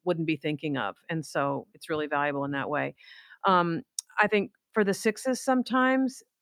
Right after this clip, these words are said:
there's going to be the invitation to put off their fear and to embrace a willingness to risk something, because that seems to be what God is calling us to do. Um, and so that's a,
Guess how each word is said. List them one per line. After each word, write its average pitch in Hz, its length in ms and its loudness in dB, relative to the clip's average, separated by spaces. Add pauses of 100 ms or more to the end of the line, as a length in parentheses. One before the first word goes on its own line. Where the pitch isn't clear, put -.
(260)
there's 196 320 4
going 196 280 2
to 185 80 2
be 180 500 -2
the 175 140 0
invitation 175 960 -2
to 165 360 -2 (520)
put 190 180 2
off 180 300 6
their 180 180 2
fear 196 540 -2 (340)
and 165 380 -4
to 175 160 -6
embrace 165 840 -2
a 165 80 -2
willingness 156 480 -2
to 143 120 -8
risk 143 280 -6
something, - 440 -10 (180)
because 151 240 -6
that 151 220 -4
seems 151 220 -4
to 147 80 -12
be 147 120 -4
what 127 140 -4
God 143 200 -2
is 139 100 -8
calling 143 340 -2
us 135 140 -6
to 123 100 -12
do. 120 400 -6 (500)
Um, 151 500 2 (340)
and 170 360 2
so 170 460 4
that's 185 200 6
a, 160 80 -2